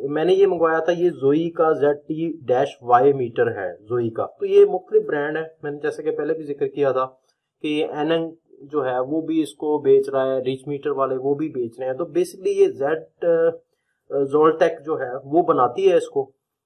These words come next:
Manufacturer वो है basically जो ओईएम। तो वो मुख्तलिफ जो भी कंपनियां उससे ख़रीदती हैं फिर अपनी branding करती हैं,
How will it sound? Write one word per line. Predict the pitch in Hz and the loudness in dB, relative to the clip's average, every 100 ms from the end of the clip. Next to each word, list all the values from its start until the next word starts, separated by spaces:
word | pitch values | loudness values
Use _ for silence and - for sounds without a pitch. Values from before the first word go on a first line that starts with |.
| _ 131 | _ -6
Manufacturer | 131 131 139 - 160 156 127 | -6 -2 -4 -2 -4 -4 -2
वो | 147 160 | -2 -2
है | 151 | -4
basically | 127 - 139 139 | -6 -6 -8 -8
जो | 135 143 | -8 -6
ओईएम। | 127 139 147 143 131 _ _ _ _ | 2 2 4 0 -2 _ _ _ _
तो | - | 6
वो | 381 - | 6 6
मुख्तलिफ | 170 - 190 190 190 | 0 2 0 2 0
जो | 160 170 | 0 0
भी | 170 | 2
कंपनियां | 170 156 156 165 160 | 2 -2 -2 -4 -4
उससे | 151 160 | -4 -4
ख़रीदती | 156 143 139 156 | -4 -4 -6 -6
हैं | 151 | -6
फिर | 143 | -4
अपनी | 143 147 | -4 -4
branding | 147 131 131 143 | -4 -4 -2 -2
करती | 139 131 143 | -4 -4 -4
हैं, | 131 | -4